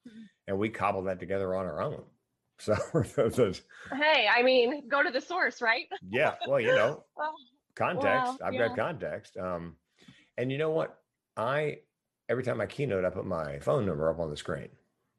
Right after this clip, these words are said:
Speaker 2: cell number. And I say, "Look, if you're suicidal, call the Suicide Prevention Lifeline or text the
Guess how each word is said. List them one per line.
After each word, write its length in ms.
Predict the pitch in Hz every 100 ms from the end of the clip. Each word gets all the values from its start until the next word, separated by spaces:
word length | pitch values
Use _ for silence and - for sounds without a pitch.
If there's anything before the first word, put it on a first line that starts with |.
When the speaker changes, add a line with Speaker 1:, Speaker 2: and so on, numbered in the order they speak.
| _ _ _ _ - -
Speaker 2:
cell 240 | - 101
number. 220 | 92 73
And 100 | 78
I 20 | 85
say, 160 | 104
"Look, 260 | 98 82 -
if 60 |
you're 120 | 104 156
suicidal, 500 | 131 98 104 92 90
call 240 | 92 95
the 60 | 92
Suicide 380 | 95 87 95
Prevention 360 | 87 87 87 87
Lifeline 640 | 78 85 87 90 85 87 82
or 140 | 65 _
text 280 | 95 90 -
the 220 | 76